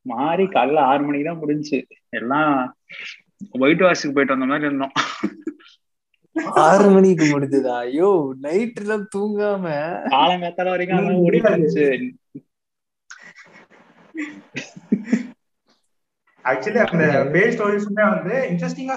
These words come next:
Speaker 3: சொன்னாங்க. எப்படின்னா வந்து ஒரு
Speaker 1: ம்,
Speaker 3: மூவி
Speaker 1: செம்ம
Speaker 3: பார்த்த
Speaker 1: பீதியா
Speaker 3: ஃபீல்
Speaker 1: இருந்துச்சு.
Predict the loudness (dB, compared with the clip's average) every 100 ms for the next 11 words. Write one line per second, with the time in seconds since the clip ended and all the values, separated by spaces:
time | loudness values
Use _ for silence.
0 | -4 0 0 -2 -4 -4 -2 -2 0 0
1 | 0 2 2 2 2 4 4 6 6 4
2 | 0 -4